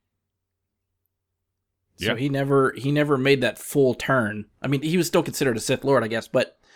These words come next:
Speaker 1: he never made that full path upwards
Speaker 2: Well,
Speaker 1: in the Sith
Speaker 2: there, there, there's
Speaker 1: hierarchy.
Speaker 2: always two. You know, there is the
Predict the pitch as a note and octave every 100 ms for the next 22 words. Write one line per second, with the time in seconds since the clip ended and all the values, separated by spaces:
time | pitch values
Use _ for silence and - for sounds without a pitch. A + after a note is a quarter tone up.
0 | - - - _ - D3 D#3+ D3+ D3 C3+
1 | A#2+ - D3 A#2+ - C#3 A#2+ C3 B2+ D3+
2 | C#3+ A#2 A#2+ A#2 - B2+ - - _ _
3 | _ _ _ _ _ _ - C#3+ C#3 C#3+
4 | C#3 C3 C#3 B2+ A#2+ G2+ - - - C3+
5 | D2+ - - _ - G2 F#2+ F2+ G2 F#2+
6 | F#2+ F2+ F2 - - - _ _ _ _
7 | _ _ A2 F#2 A2+ A2+ G#2 F#2